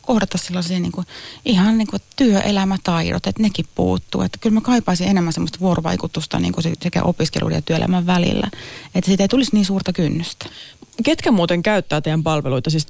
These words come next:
Speaker 2: tuosta mainitsit tutkijan ammatin ja tulee heti mieleen joku tämmönen toimistotyö, mut, mut vois kuvitella, että vaikka sairaanhoitajakin vois hyötyä tämmöisestä niinku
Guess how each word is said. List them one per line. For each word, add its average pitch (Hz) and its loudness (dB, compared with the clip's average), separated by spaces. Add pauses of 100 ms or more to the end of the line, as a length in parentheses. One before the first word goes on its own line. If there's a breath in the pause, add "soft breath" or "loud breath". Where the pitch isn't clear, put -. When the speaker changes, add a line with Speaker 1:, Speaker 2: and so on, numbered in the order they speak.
Speaker 2:
tuosta 190 -2 (180)
mainitsit 180 0
tutkijan 170 -2
ammatin 156 2
ja 156 0
tulee 170 2
heti 170 2
mieleen 156 2
joku 160 0
tämmönen 147 -2 (220 loud breath)
toimistotyö, 160 0
mut, 151 -2
mut 160 -6 (300)
vois 185 2
kuvitella, 196 0
että 165 -2
vaikka 165 0
sairaanhoitajakin 160 0
vois 143 0
hyötyä - -2
tämmöisestä - -6
niinku 156 -2